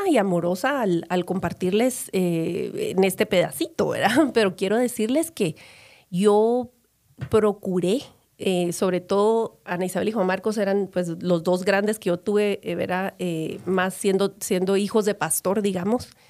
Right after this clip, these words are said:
Y yo me, yo procuré guardarlos. Yo procuré no solo que tuvieran un ritmo de niñez como muy normal,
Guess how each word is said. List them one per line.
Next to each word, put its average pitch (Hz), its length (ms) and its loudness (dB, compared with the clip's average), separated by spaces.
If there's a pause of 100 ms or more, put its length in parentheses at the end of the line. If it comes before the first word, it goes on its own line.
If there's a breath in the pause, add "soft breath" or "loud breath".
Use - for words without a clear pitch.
(480 soft breath)
Y 196 160 0
yo 208 120 6
me, 233 380 2 (140)
yo 202 240 0
procuré 214 560 -2 (840)
guardarlos. 185 680 2
Yo 190 280 -2 (160)
procuré 208 640 -2 (180)
no 220 280 2
solo 240 260 0
que 247 80 -2
tuvieran 185 360 0
un 214 140 4
ritmo 220 320 0
de 226 80 2
niñez 185 360 0
como 202 200 -4
muy 190 420 0
normal, 196 720 0